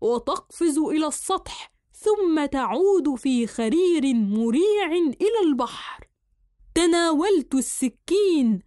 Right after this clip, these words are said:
ورحت أقطع الحبل الذي يربط المركب بالعوامة، وفي أذني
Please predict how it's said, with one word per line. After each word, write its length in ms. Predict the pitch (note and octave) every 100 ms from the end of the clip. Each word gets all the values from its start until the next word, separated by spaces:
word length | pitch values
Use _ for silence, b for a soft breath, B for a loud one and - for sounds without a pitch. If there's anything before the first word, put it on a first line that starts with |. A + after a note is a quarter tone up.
| _ _ -
ورحت 540 | A3 A3+ C4 - -
أقطع 680 | C4 - D#4+ - - D4+ C#4+
الحبل 680 | D4 C4+ - G4 C4+ B3 G#3+ _ _ -
الذي 720 | E4+ E4 F#4 D#4+ E4 E4+ D4+
يربط 580 | F#4+ G#4+ B3+ D#4+ C#4+ - -
المركب 920 | D4 C#4 A#3 D4+ G4 - D4 B3 A#3
بالعوامة، 1040 | G#3+ B3 - A#3 A#3+ E4 G4+ F#4 D#4 B3+ G3+ _ _ _ _ -
وفي 520 | B3+ F4 E4+ F4 D#4
أذني 760 | - C#4+ C4 C4+ C4 B3+ A3+